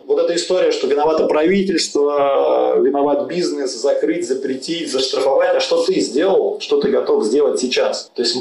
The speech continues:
начиная с малого, можно идти дальше. При этом я говорю: «Ребят, если вы, у вас есть силы строить, силы, деньги, желание строить свой мусороперерабатывающий завод, пожалуйста,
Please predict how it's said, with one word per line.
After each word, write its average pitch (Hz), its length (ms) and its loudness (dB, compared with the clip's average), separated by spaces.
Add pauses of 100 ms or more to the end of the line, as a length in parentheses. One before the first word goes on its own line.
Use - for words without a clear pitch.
(160)
начиная 151 420 -2
с 147 120 0
малого, 165 640 2
можно 165 240 0
идти 139 460 -2
дальше. 123 360 0
При - 80 0
этом 185 140 2
я 175 80 4
говорю: 170 240 4
«Ребят, 139 440 2
если 156 280 0
вы, 156 240 2
у - 80 2
вас 156 220 0
есть 160 160 0
силы 160 360 2
строить, 147 480 2
силы, 151 440 0
деньги, 139 340 0
желание 127 400 2
строить 143 340 2
свой 135 240 2
мусороперерабатывающий 131 800 0
завод, 143 340 2
пожалуйста, 135 520 0